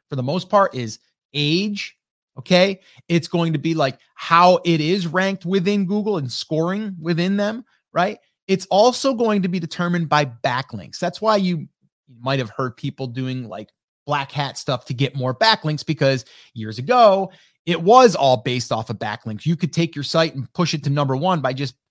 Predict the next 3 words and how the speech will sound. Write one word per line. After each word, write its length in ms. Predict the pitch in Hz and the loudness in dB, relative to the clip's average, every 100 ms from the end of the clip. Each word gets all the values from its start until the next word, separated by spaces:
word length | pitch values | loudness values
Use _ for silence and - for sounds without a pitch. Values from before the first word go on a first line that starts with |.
| _ _ _ _ | _ _ _ _
artificially 800 | 180 202 170 - 190 - 156 143 | 4 6 4 0 0 0 -2 -4
creating 800 | - 151 143 165 160 156 143 131 | -4 -2 0 2 0 -2 -4 -4
these 520 | 139 131 123 - | -2 -2 -4 -8